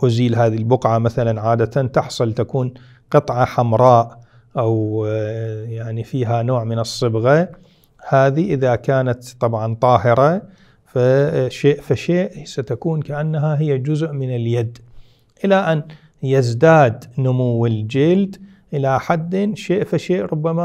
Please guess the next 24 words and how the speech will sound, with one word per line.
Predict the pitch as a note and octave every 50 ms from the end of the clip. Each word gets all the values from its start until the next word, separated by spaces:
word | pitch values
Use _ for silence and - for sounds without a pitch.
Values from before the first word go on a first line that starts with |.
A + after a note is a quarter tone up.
| E3+
هو | D3 D3+ E3 D#3 D3 D3+ D#3 F#3 D3+ - _ _ _ _ _ _ - C#3
يزيل | C3+ B2 A#2 C3+ D3+ D3+ C#3 B2 A2+ -
هذه | - A#2+ A2+ A2 A2 G#2 -
القطعة | A2+ G#2+ - - - A2+ - - -
القديمة | A#2+ G#2+ - - B2 A2 A2 A#2+ A#2+ B2 C3+ D#3 F3 F#3+ G#3 G#3+
حتى | - - D3 - - - C#3 B2 A2+ A2+
يكون | G#2+ - - C3+ C3+ B2+
هناك، | B2 B2 B2 B2+ B2+ B2 - - D3+ D3+ E3+ E3 - - _ _ _ _ _ -
آه، | B2 A2+ A2+
جلد، | A2 A2+ B2+ C#3 C#3+ D#3 D3+ D3 - D#3+
آه، | D3 C#3 C3 C3+ C#3 C#3 A#2+ A2+ A#2 A#2 -
طبيعي | C3 A#2+ A#2 A#2+ A#2+ A#2+ A#2+ B2 C#3 D3+ D#3+ F3 F#3 E3+ - -
يكتمل | - C3+ C3 - - - - D#3 C#3+ D3 D#3+ E3+ E3+ E3 - - - - _ _
على | - D3 C3+ B2+ B2+ B2+ C3 C#3 C3
اليد، | A#2+ A#2+ A#2 A#2+ A#2+ A2+ A#2 - - - - _ _ _ _ _ _ _ _ -
مثلا | E3 B2+ B2+ C3 B2+ A#2+ - - B2+ B2 B2 A#2+ A2+
في | G#2+ - B2+ A#2
مثال | A#2 A#2 A2+ A#2 B2+ A2+ A2+ A2+
اليد، | G#2+ G#2+ A2 A2 A2 G#2+ A#2 - - - D3 - - - - -
وهكذا | - B2 A2+ - C3+ C3 C3 - C#3 C3 C3+ C#3 C3+
يمكن | C3 C3+ C3+ B2+ - - C3 A#2+ A#2
تطبيقه | - A#2+ - B2+ C3+ C#3+ C#3+ - C#3
في | - D3 C#3
كل | C#3 - F3+ E3+ D3+ C3+